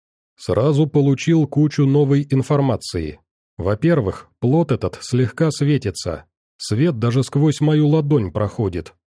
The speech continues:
Во-вторых, это ни разу не плод, это что-то другое.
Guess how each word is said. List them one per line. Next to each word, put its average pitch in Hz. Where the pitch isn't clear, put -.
Во-вторых, 110
это 131
ни 170
разу 165
не 165
плод, 156
это 113
что-то 160
другое. 131